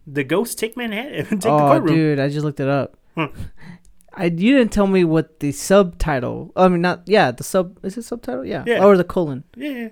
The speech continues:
Speaker 2: You didn't tell me what it was.
Speaker 1: No, I don't know what it is.
Speaker 2: It looks, it, the name is so cheesy,
Speaker 1: What
Speaker 2: dude.
Speaker 1: is it?
Speaker 2: The Devil Made Me Do It.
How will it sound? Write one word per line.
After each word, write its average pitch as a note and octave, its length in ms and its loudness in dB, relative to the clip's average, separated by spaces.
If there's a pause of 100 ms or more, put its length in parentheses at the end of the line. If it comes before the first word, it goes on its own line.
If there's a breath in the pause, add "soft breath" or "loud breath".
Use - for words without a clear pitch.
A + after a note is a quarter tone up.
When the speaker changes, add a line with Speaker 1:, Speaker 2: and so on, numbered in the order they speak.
Speaker 2:
You G#3+ 80 0
didn't A#3 120 2
tell A#3 80 4
me G#3+ 80 4
what F#3 160 4
it C3+ 80 2
was. C3 320 0
Speaker 1:
No, A#2+ 80 2
I E3 140 2
don't A#3+ 120 2
know A#3+ 100 2
what D#4 100 4
it D#3 80 0
is. C3 120 -4
Speaker 2:
It F3+ 60 4
looks, F#3+ 540 4
it, F#3+ 480 -2
the A#3 100 4
name E3+ 340 0
is D3+ 120 -4
so C#3 180 -4
cheesy, B2 340 -6
Speaker 1:
What - 80 -6
Speaker 2:
dude. - 100 4
Speaker 1:
is C#3+ 160 0
it? D3+ 100 -16 (500)
Speaker 2:
The D#3+ 160 4
Devil D3+ 400 2
Made C3 200 -2
Me A#2+ 100 -2
Do A2+ 240 -4
It. C2 180 -8